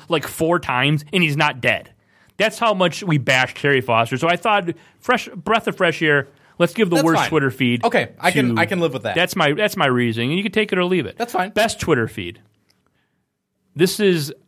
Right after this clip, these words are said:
Speaker 1: Tony Paul, Detroit News, who now covers the beat of, what, Michigan, Michigan State, uh,
Speaker 2: Basketball.
Speaker 1: bowling, uh, golf.
Speaker 2: He's covering basketball.
Speaker 1: Okay.
Speaker 2: Cool it.
Speaker 1: Sorry. Kyle Mankey, who's the M Live, um, Lions beat writer.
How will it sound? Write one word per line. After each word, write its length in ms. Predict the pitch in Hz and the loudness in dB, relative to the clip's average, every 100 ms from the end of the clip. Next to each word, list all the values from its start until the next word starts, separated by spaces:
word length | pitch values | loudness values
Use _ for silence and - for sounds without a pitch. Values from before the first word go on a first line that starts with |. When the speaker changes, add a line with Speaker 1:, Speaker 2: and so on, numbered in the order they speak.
| _ | _
Speaker 1:
Tony 320 | - 175 214 277 | -4 2 4 4
Paul, 500 | 214 160 196 - _ | 4 2 2 -4 _
Detroit 340 | - - 135 113 | -12 -2 0 0
News, 340 | 104 117 143 | -4 -6 -6
who 100 | 123 | -4
now 220 | 117 113 | -2 0
covers 540 | 110 - 110 101 98 101 | -2 -6 -4 -4 -6 -8
the 80 | 98 | -12
beat 380 | 107 110 107 - - | -6 -6 -6 -10 -8
of, 400 | 101 95 - - _ _ _ - | -6 -6 -8 -20 _ _ _ -4
what, 200 | 92 - | -4 -2
Michigan, 560 | 107 - 117 110 104 | -2 0 0 0 0
Michigan 360 | 104 - 107 104 | -2 -2 -4 -4
State, 460 | - 107 104 104 - | -4 -4 -4 -6 -10
uh, 40 | |
Speaker 2:
Basketball. 600 | - 117 - 110 98 98 - _ | -2 -2 -2 -6 -6 -6 -10 _
Speaker 1:
bowling, 600 | - 113 113 110 107 107 104 - - _ _ _ - | 2 2 4 2 0 -2 -6 -14 -20 _ _ _ -20
uh, 120 | 110 | -12
golf. 580 | 110 107 107 110 - - _ _ _ | -4 -2 0 -2 -6 -20 _ _ _
Speaker 2:
He's 120 | 233 | -12
covering 500 | - 269 202 - 202 | -4 -4 -2 -2 -4
basketball. 680 | 156 156 160 - - 139 147 | -4 -2 -2 -4 -6 -2 0
Speaker 1:
Okay. 180 | 143 139 | 0 -2
Speaker 2:
Cool 340 | 202 208 180 160 | -2 0 2 0
it. 100 | 110 | 0
Speaker 1:
Sorry. 240 | 139 107 101 - - | -2 -2 -6 -18 -6
Kyle 280 | 180 202 | -2 0
Mankey, 440 | 196 170 156 165 170 | 2 0 0 -2 -2
who's 240 | 139 123 | 0 -2
the 200 | 117 117 | -2 -4
M 200 | 123 123 | -2 -2
Live, 440 | 117 107 107 107 - _ _ _ _ - | 0 0 0 -4 -10 _ _ _ _ -18
um, 360 | 101 101 107 | -16 -16 -12
Lions 320 | 120 107 110 | -4 -2 -2
beat 220 | 107 131 170 | -4 -4 -4
writer. 360 | 165 170 156 | -4 -4 -6